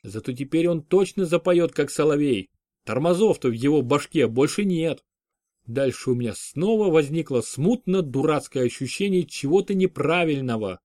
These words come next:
которое я по-прежнему не мог объяснить. Видимо, неизбежное следствие применения специфического оборудования.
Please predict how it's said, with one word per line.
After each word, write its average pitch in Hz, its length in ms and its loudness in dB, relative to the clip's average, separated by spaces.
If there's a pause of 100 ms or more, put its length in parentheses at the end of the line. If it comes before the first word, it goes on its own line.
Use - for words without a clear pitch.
(420)
которое 165 580 0
я 127 220 0
по-прежнему 180 720 2
не 175 120 2
мог 175 260 2
объяснить. 143 600 -4 (300)
Видимо, 202 600 -2 (180)
неизбежное 175 680 0
следствие 160 520 -4
применения 156 580 -4
специфического 151 840 -4
оборудования. 123 840 -2